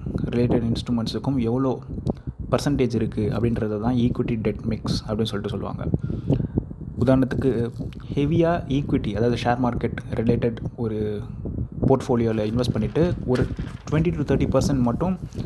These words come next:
டெட், அதாவது ட்ரெடிஷனல், ஆ, ஒரு இன்ஸ்ட்ருமெண்ட்ஸ், like, say, like, கவர்மெண்ட் பாண்ட்ஸ், அந்த மாதிரி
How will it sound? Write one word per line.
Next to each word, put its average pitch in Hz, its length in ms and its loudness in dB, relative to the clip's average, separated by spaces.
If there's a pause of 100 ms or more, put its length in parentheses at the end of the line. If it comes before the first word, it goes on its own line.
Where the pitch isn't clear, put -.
(140)
டெட், 123 380 2
அதாவது 127 340 2
ட்ரெடிஷனல், 131 480 2 (540)
ஆ, 110 200 -2
ஒரு 117 200 -2
இன்ஸ்ட்ருமெண்ட்ஸ், 120 600 2 (160)
like, 117 220 -2
say, 123 220 0
like, 113 160 -2
கவர்மெண்ட் 117 460 2
பாண்ட்ஸ், 110 500 -2 (340)
அந்த 117 180 0
மாதிரி 113 220 2